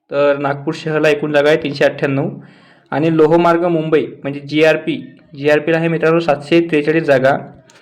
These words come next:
आणि ड्रायव्हरच्या सुद्धा नाही आणि बँड्समनच्या सुद्धा जागा नाही मित्रांनो. तर अशा एकूण सातशे त्रेचाळीस जागा आहे.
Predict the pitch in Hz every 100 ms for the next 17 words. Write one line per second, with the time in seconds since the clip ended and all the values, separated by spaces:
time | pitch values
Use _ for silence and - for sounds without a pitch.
0 | _ _ _ - 135 143 147 147 151 165
1 | - _ - 143 147 160 160 170 151 170
2 | 170 165 160 165 165 170 170 135 147 151
3 | 160 160 160 156 151 143 147 143 135 131
4 | 139 110 - 143 139 151 143 175 156 139
5 | 165 165 165 151 147 135 123 123